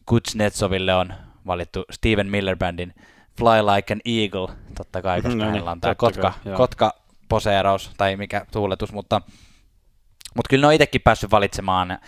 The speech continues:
Speaker 1: Esimerkiksi John Carlson on valinnut, ö, Johnny B. Good, legendaarisen Chuck Berryn, tämmöisen rock'n'roll-kappaleen,
Speaker 2: Joo.
Speaker 1: ja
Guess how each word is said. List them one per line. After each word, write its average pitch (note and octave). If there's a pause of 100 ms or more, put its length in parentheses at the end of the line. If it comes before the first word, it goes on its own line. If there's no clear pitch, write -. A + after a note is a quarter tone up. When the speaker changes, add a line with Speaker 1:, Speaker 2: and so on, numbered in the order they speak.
(240)
Speaker 1:
Esimerkiksi F2+
John F#2
Carlson G#2
on F2+
valinnut, F2
ö, - (260)
Johnny A2
B. F2+ (220)
Good, B2 (300)
legendaarisen F#2
Chuck G2+ (100)
Berryn, F#2+ (340)
tämmöisen F2+ (320)
rock'n'roll-kappaleen, F2
Speaker 2:
Joo. D#2+
Speaker 1:
ja E2